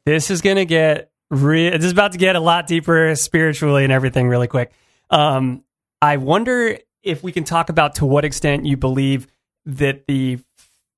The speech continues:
how much faith plays a role in that, um, and then how we could get some of that faith. Um, because again, if let's say you are very disconnected from your higher self and somebody gives you the instructions of,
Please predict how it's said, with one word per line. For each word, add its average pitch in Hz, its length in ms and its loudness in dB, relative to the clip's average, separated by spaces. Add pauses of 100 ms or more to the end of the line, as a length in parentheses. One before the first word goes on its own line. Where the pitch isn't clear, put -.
(140)
how 170 520 0
much 156 760 0
faith 143 460 -4
plays 139 320 -2
a 127 60 -2
role 139 360 0
in 120 120 -2
that, 107 360 -6 (320)
um, 127 540 0 (320)
and 143 220 2
then 139 120 2
how 156 320 2
we 151 180 -4
could 127 260 -6
get 139 300 -2
some 120 260 -2
of 113 120 -8
that - 240 -10
faith. - 240 -12 (320)
Um, 139 260 2
because 147 300 -2
again, 156 220 0
if 143 100 -4
let's 165 180 0
say 196 100 0
you 165 220 0
are 151 100 2
very 143 320 0
disconnected 135 640 -2
from 131 140 -2
your 127 80 -2
higher 127 240 0
self 123 480 -4
and 135 340 0
somebody 139 380 -2
gives 131 280 -2
you 139 60 0
the 131 120 -2
instructions 127 600 -4
of, 123 180 -2